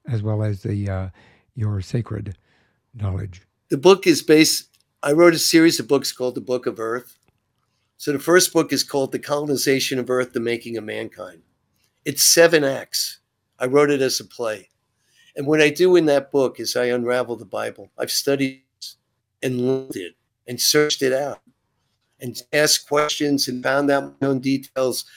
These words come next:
Speaker 2: I've went to all the wonders, wonderful places in the earth, to the different temples that still exist, to the, um, I've been around the planet,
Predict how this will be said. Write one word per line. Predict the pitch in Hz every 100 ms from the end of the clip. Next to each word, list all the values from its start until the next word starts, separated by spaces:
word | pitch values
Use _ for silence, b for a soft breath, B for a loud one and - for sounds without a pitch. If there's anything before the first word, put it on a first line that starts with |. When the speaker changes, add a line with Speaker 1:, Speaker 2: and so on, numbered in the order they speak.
| B -
Speaker 2:
I've | 123
went | 143 139
to | 139
all | 139 143 143
the | 139
wonders, | 123 131 135 139 131 - -
wonderful | 135 135 135 135
places | 135 135 131 - 131 -
in | 127 123
the | 120
earth, | 123 123 123 - _ b b b b
to | -
the | 135
different | 131 143 147 135
temples | - 147 139 139 131
that | 151 151
still | - 143 135
exist, | 131 - 135 131 - - _ b b _
to | -
the, | 135 131
um, | 127 123 117 120 - _ -
I've | 185 185
been | 302
around | 269 220 226
the |
planet, | 220 190 185 175